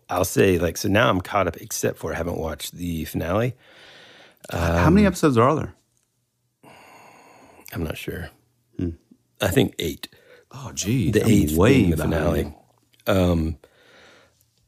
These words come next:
Speaker 1: there's, I mean, it kinda sucks. Like, some of the middle episodes are somewhat sort of throwaway.
Speaker 2: Oh,
Speaker 1: Um,
Speaker 2: episode three. I could, I could.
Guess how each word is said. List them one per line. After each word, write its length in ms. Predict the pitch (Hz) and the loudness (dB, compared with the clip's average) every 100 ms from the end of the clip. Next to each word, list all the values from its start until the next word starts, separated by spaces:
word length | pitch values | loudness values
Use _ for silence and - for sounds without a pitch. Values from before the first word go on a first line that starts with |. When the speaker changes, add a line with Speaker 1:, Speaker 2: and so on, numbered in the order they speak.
| - | -10
Speaker 1:
there's, 680 | 120 123 123 123 117 - - - | -2 2 4 4 2 -4 -12 -10
I 60 | 113 | 0
mean, 320 | 120 117 110 - - - - - | 4 4 2 -4 -12 -12 -12 -10
it 180 | - - | -10 -2
kinda 220 | 117 101 | 2 2
sucks. 320 | - 90 - | 2 0 2
Like, 220 | 82 76 _ _ - _ _ _ _ | -2 -4 _ _ -20 _ _ _ _
some 220 | - 113 | 0 2
of 80 | 110 | 4
the 60 | 95 | 4
middle 240 | 92 95 | 4 4
episodes 500 | 90 95 92 92 85 | 2 0 -2 0 0
are 80 | 82 | -2
somewhat 460 | - 90 85 78 - | -2 0 0 -2 -4
sort 240 | 92 82 | -6 -4
of 100 | 85 | -4
throwaway. 600 | 87 85 85 85 85 85 - | -4 -2 0 0 0 -4 -2
Speaker 2:
Oh, 180 | - 110 | 4 4
Speaker 1:
Um, 100 | 101 | 4
Speaker 2:
episode 280 | 78 98 78 | 2 -2 -2
three. 300 | 95 90 85 | -2 -2 -2
I 140 | 90 90 | -6 -8
could, 300 | 90 82 - | -10 -12 -16
I 100 | - | -16
could. 240 | 92 92 | -12 -12